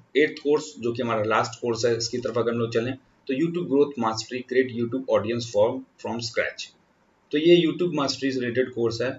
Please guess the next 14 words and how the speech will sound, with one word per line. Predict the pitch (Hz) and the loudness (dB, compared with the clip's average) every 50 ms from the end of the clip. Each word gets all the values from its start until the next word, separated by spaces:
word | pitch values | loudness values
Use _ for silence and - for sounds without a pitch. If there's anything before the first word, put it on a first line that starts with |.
| - _ - | -10 _ -12
कि | 120 117 | -6 -2
कैसे | - 120 117 107 120 123 | 0 0 0 2 0 -2
हम | 120 113 | -2 0
लोग | 110 113 113 113 - _ _ 110 | 0 0 0 -2 -4 _ _ -6
audience | 110 104 110 117 117 110 113 | -4 -4 -4 -4 -6 -6 -6
को | - - - 165 170 - _ _ _ _ _ _ _ - - - - | -4 -4 -4 -4 -6 -14 _ _ _ _ _ _ _ -20 -20 -14 -10
इसमें | - 120 - 120 117 | -8 -6 -4 -2 -2
attract | 113 110 107 104 - - 113 104 104 110 120 127 123 - | 0 0 0 -2 -2 -4 -6 -4 0 0 0 0 0 0
करें | 123 110 107 | -2 -2 -2
अपनी | 101 107 107 | -2 -2 -2
तरफ। | 101 104 120 123 | 0 0 0 0
इसमें | 123 - 120 117 | -2 -4 -4 -4
सब | - 131 120 | -2 -2 -2
YouTube | 117 117 113 117 123 123 113 | 0 -2 -2 -4 -4 -6 -8